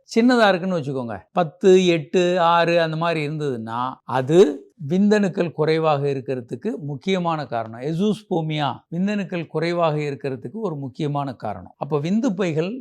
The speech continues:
நார்மலா இருக்கணும். விந்து பை ஒரு எட்டு, பத்து இருந்ததுன்னா, ஹார்மோன்கள் ரொம்ப குறைவாக இருந்தா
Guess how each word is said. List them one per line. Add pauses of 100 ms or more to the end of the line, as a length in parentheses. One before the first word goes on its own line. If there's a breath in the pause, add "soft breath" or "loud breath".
நார்மலா
இருக்கணும்.
விந்து
பை
ஒரு
எட்டு, (140)
பத்து
இருந்ததுன்னா, (320)
ஹார்மோன்கள்
ரொம்ப
குறைவாக
இருந்தா